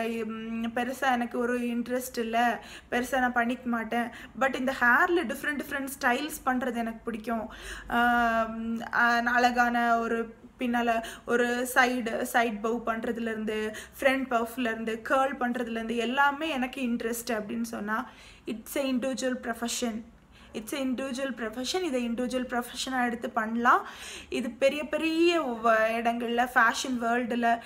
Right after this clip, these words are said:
டெஃபினட்டா இதுக்கு opportunities இருக்கு. So இதுதான் உங்களுக்கு interest, இதுதான் உங்களா, let's, let's try for it.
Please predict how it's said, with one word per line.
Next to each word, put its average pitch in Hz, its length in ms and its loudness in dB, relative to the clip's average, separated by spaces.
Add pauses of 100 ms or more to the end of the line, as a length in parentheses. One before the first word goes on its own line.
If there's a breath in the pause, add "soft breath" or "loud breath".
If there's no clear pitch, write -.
(260 loud breath)
டெஃபினட்டா 311 800 2
இதுக்கு 262 360 -2
opportunities 233 840 -2
இருக்கு. 240 340 -2 (540 loud breath)
So 311 220 -2
இதுதான் 269 520 2
உங்களுக்கு 285 440 0
interest, 247 440 0
இதுதான் 254 440 -2
உங்களா, 240 540 -4 (180)
let's, 233 760 -4 (420 loud breath)
let's 262 320 2 (200)
try 285 200 8
for 262 320 0
it. 196 160 -6